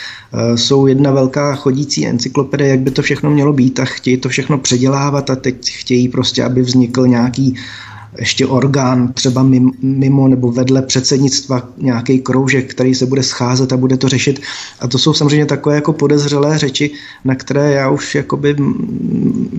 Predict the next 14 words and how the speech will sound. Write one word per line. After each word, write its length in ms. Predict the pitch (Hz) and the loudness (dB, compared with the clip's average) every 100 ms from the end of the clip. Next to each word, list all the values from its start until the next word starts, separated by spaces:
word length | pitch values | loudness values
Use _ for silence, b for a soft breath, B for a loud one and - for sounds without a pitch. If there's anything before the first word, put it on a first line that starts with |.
| - | -4
mám 400 | - 139 135 147 | 0 2 4 4
nějaký 460 | 147 135 135 151 151 | 4 2 2 2 2
jako 240 | 135 151 | 2 0
cit, 400 | - - 143 - - B B B B 120 | -2 0 -2 -4 -16 B B B B -6
že 320 | 135 143 143 | 0 2 2
si 160 | 143 | 2
říkám, 480 | 143 139 147 143 139 | 0 0 0 2 0
tady 300 | 127 127 131 | -2 -2 2
je 140 | 139 143 | 2 2
to 120 | 143 | 2
nějaké 380 | 135 123 127 143 | 2 2 2 0
podivné. 420 | 113 110 131 120 | 2 2 4 2
Ten 140 | 127 127 | 0 0
člověk 220 | 131 | 0